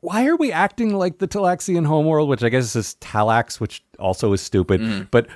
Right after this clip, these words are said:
Speaker 1: why are we acting like that's right around the corner?
Speaker 2: Yeah,
Speaker 1: Like,
Speaker 2: li-
Speaker 1: these guys just built a treehouse in their backyard?
Speaker 2: Yeah, like, they've been moving away from Tal-, Talax since episode one. Like,
Speaker 1: For s-, for six years,
Speaker 2: Uh-huh.
Speaker 1: and they've had a couple of extra boosts from the outside.
Speaker 2: Yeah.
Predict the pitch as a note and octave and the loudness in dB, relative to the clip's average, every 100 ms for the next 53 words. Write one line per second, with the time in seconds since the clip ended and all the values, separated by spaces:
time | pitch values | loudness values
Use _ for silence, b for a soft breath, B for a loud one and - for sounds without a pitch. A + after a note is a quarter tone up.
0 | - - A3 B3+ F3+ F#3 G#3 E3 D#3 D#3 | -10 -4 -2 0 -2 -2 -2 -2 -2 -4
1 | - G#2 D3 D3+ D#3 C#3 - A#2+ C3+ D3+ | -4 -2 0 0 0 -2 -2 0 2 2
2 | - E5 A#2+ A#2 A2+ C3 B2+ - A#2+ - | 0 0 -2 -2 -2 -2 -2 -4 -6 -6
3 | _ - A#2+ C3+ C3 B2 - A#2+ A#2+ C3+ | _ -14 -4 -2 0 -2 -2 0 2 0
4 | - B2 B2+ A#2+ B2+ - G#2 C#3+ D#3+ E4+ | 0 0 0 0 -2 -2 -2 0 2 0
5 | C#4+ B3 C4 C#4 B3+ G3+ F3+ D#3+ F3 G3+ | 0 0 0 0 0 0 -2 -2 0 0
6 | G#3 F#3+ D3+ D3+ F#3+ F#3 D#3 - C#3 - | 2 2 2 0 0 -2 -4 -2 -2 -4
7 | - - G2 G2 F#2 G2+ A2+ - - B | -10 -4 -2 0 0 0 -2 -8 -18 B
8 | B B B - - G3+ E3+ - F#3 G3 | B B B -8 -2 -2 -2 -2 -2 0
9 | G#3 F#3+ B2 F3 C#3+ D#2 F2 G2 B2+ C#3 | 0 0 0 -2 -2 -6 -10 -2 0 -2
10 | - - - - D#3+ - - - E3 - | -6 -14 -14 -4 -2 -2 -8 -2 0 0
11 | - A3+ - B3+ B3 G#2+ G2 C3 F3+ B3 | 0 -2 -4 -2 0 0 0 0 2 2
12 | E3+ C#3 - - D#3+ E3 D3+ - G#3+ F#3+ | 2 0 -4 -4 -2 0 -2 -2 -2 0
13 | F#3 E3 C#3+ - E3+ A2+ C3+ B2+ - - | 0 0 -2 0 -2 2 0 -2 -6 -10
14 | - C#3 C3 B2+ B2 - E3 G#2+ C#2+ G#3 | -4 -2 0 0 0 0 -2 -2 -4 -2
15 | A3 - | -2 -2